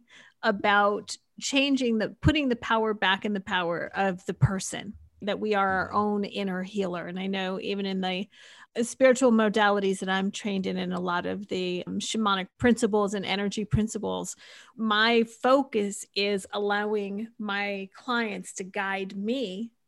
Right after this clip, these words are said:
Speaker 1: where we need to go to facilitate
Speaker 2: Exactly.
Speaker 1: their own self-healing, which is a huge shift. We're coming out of a self-help era and going into more of an empowerment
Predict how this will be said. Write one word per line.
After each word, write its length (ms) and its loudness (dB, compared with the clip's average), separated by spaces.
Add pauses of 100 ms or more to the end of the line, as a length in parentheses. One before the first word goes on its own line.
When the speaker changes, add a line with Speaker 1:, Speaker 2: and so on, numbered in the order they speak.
(140)
Speaker 1:
where 280 0
we 280 -4
need 220 -6
to 100 -10
go 200 -6
to 80 -14
facilitate 720 -8
Speaker 2:
Exactly. 60 -18
Speaker 1:
their 220 -16
own 280 -4
self-healing, 800 -6
which 160 -2
is 120 -4 (100)
a 60 2
huge 380 2
shift. 460 -2
We're 80 0
coming 300 2
out 140 6
of 100 -2
a 40 -2
self-help 720 0
era 440 -2 (120)
and 220 2
going 340 0
into 540 -6
more 220 -4
of 100 -10
an 60 -6
empowerment 920 -4